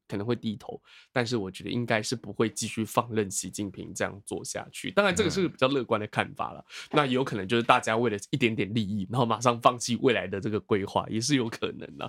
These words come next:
Speaker 2: 哦。
Speaker 1: 就大家，大家就是很短视近利，也是有可能这样子。
Speaker 2: 嗯，嗯，
Speaker 1: 对，
Speaker 2: 嗯。
Speaker 1: 那台湾在这个中间的话，其实真的就是要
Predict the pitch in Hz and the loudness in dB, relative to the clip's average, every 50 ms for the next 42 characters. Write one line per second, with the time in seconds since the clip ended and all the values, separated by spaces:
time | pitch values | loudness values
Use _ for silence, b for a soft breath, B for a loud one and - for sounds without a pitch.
0 | - - - - - 143 - 143 143 - 151 143 135 139 143 139 - _ _ - | -8 -6 -4 -2 -2 2 4 4 6 6 6 6 6 4 2 0 -2 _ _ 4
1 | - 165 151 - 143 139 139 143 143 139 135 127 - 117 117 113 131 - 131 117 | 6 6 6 6 4 4 4 4 2 2 2 2 2 0 -2 0 4 4 4 4
2 | 104 110 - - 170 151 135 - - 147 127 120 117 123 110 123 - B B B | 4 2 0 2 2 0 0 2 2 2 2 2 0 -2 -2 -4 -10 B B B
3 | B B B 117 113 104 113 135 127 110 107 - - 87 - - 64 - - 64 | B B B -2 0 2 4 4 4 2 2 0 -4 -4 -4 -6 -10 -14 -16 -10
4 | - - 117 127 123 104 95 85 98 104 101 95 107 101 98 127 135 131 113 - | -4 0 0 2 2 0 -2 -4 -4 -4 -2 0 0 2 2 2 2 2 2 0
5 | - 120 113 120 120 123 123 127 120 120 147 - 117 - - 107 110 104 107 104 | 0 2 2 2 2 2 2 0 0 0 -2 -4 -4 -2 -2 -4 -2 -2 -4 -4
6 | 101 117 110 104 - 110 101 98 92 - 107 107 107 101 113 110 107 - 107 101 | -2 -2 -2 -2 -2 -4 -6 -6 -6 -6 -4 -4 -4 -2 -4 -4 -4 -4 -4 -2
7 | 104 104 98 104 - | -2 0 -2 -2 -4